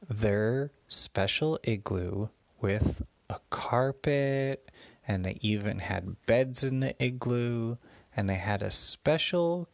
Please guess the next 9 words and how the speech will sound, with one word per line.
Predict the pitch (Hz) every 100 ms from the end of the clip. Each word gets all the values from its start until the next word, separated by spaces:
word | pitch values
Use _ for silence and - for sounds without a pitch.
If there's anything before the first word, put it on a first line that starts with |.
| -
kids' | - 131 156 -
play | - 117 98
center | 95 - 95 92 - 98 107 117 - - _ -
with | 98
a | -
lot | 90 92 104
of | 147 -
toys, | - 92 90 - 117 - - - - - _
including | 104 95 - 104 98 95 95